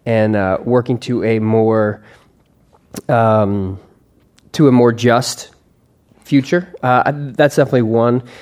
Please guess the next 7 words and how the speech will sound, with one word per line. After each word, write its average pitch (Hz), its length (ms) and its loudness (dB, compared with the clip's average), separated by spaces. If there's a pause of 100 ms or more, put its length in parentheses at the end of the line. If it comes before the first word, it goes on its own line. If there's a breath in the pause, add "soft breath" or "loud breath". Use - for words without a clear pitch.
(300 loud breath)
In 151 120 0
terms 170 340 4
of, 139 400 2
um, 113 600 0 (1600 loud breath)
uh, 95 440 -4 (380)
pastoral 131 580 0
ministry, 110 760 -4